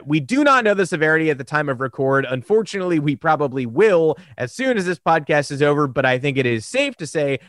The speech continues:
whether it's inflammation or something much worse, Wilson couldn't get loose on Monday. That was the explanation, and he, you can't expect him to be ready for opening day at this juncture. So we will talk, we will leave specifics out of the discussion and acknowledge the baseline that Justin Wilson is injured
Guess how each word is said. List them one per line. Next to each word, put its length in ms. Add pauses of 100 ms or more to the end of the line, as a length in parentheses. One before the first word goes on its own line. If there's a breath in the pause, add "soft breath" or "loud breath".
(100)
whether 280
it's 140
inflammation 540
or 100
something 320
much 200
worse, 300 (300 soft breath)
Wilson 420
couldn't 360
get 220
loose 540 (220)
on 260
Monday. 360
That 200
was 120
the 120
explanation, 640
and 120
he, 120
you 320 (100)
can't 420
expect 460
him 120
to 80
be 140
ready 300
for 180
opening 360
day 380 (260 soft breath)
at 180
this 160
juncture. 400
So 180
we 200
will 160
talk, 400
we 160
will 160
leave 340
specifics 560
out 240
of 60
the 80
discussion 580 (300 loud breath)
and 120
acknowledge 500
the 120
baseline 400
that 80
Justin 380
Wilson 280
is 140
injured 440